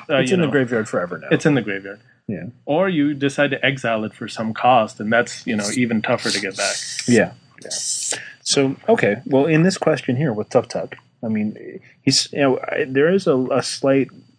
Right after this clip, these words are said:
Speaker 2: slightly incorrect thing here, and that is that he, he says it triggers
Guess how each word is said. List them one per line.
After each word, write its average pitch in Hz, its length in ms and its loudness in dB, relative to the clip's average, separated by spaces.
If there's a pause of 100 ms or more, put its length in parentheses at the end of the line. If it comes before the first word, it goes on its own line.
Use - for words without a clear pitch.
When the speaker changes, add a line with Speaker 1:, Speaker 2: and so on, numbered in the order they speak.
(300)
Speaker 2:
slightly 147 360 2
incorrect 127 580 0
thing 98 200 -4
here, 98 120 -4
and 104 140 -2
that 110 120 0
is 104 140 -2
that 107 120 0
he, 104 320 -4
he - 60 -16
says 113 240 2
it 98 100 -6
triggers 135 560 4